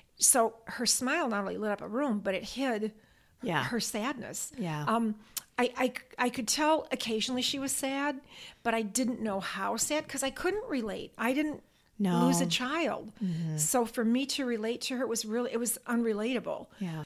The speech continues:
Speaker 1: Which now, oh, it's so relatable. And I'm, I just,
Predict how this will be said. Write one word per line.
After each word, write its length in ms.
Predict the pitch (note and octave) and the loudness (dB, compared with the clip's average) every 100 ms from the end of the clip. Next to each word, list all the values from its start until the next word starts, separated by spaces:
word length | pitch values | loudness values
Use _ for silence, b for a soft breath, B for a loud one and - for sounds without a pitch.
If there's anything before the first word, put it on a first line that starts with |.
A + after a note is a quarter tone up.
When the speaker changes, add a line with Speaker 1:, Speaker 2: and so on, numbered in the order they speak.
| b - | b -6
Speaker 1:
Which 240 | - - | -4 -2
now, 460 | G3 G#3+ E3 - - _ G#4+ | 0 0 -2 -6 -12 _ -6
oh, 180 | - - | -6 -8
it's 180 | - - | -8 -2
so 260 | - C4 B3 | 2 4 4
relatable. 560 | B3 F#3+ F#3 F3+ E3+ | 2 -2 -4 -4 -2
And 80 | F#3 | -2
I'm, 180 | G#3 G#3 - - | -2 -4 -8 -2
I 100 | A3 | -2
just, 300 | G#3+ G#3+ - | 0 -2 -4